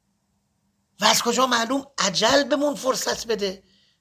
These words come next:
گفتم که به پیری برسم توبه کنم. بسیار جوان مرد و یکی پیر نشد.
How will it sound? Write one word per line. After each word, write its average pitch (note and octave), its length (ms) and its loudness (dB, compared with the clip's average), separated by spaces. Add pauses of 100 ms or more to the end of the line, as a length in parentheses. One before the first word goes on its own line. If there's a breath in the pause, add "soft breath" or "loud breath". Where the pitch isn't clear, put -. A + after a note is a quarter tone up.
(160)
گفتم G3 380 -2
که G3 120 0
به F#3 140 -2
پیری F#3 420 -6
برسم F3+ 460 -2
توبه F3+ 360 -4
کنم. D#3 480 -10 (560 soft breath)
بسیار G#3 640 2
جوان F3+ 560 4
مرد A3 340 -6
و F#3 40 -6
یکی E3 420 -10 (320 soft breath)
پیر F#3 340 -6
نشد. A#2 600 -6